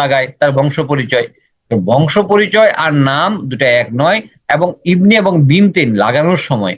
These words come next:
আপনারা এটা চিন্তা করবেন, সন্তানের নামের ক্ষেত্রে ভিন্নতা আছে এবং ভিন্নতা থাকবে।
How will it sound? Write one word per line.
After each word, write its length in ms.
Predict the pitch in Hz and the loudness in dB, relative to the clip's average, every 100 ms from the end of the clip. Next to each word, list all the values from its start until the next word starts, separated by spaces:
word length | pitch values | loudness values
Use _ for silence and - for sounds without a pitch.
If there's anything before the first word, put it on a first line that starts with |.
| - | -8
আপনারা 220 | 101 135 | -6 -4
এটা 100 | 117 127 | -4 -2
চিন্তা 240 | 151 147 131 | -2 0 -2
করবেন, 220 | 101 104 104 | -2 -4 -4
সন্তানের 380 | 139 135 135 143 127 | -2 -2 -2 -2 -2
নামের 220 | 117 131 131 | -2 -4 -6
ক্ষেত্রে 320 | 131 - 87 - _ _ _ _ _ _ | -8 -8 -18 -20 _ _ _ _ _ _
ভিন্নতা 440 | 127 143 156 156 147 135 | -2 2 2 0 -2 -2
আছে 200 | 127 180 233 _ _ 110 | -6 -8 -10 _ _ -4
এবং 120 | 113 101 | -2 -2
ভিন্নতা 320 | 107 117 113 117 - | -2 -2 -2 -6 -8
থাকবে। 340 | 92 85 87 | -14 -12 -12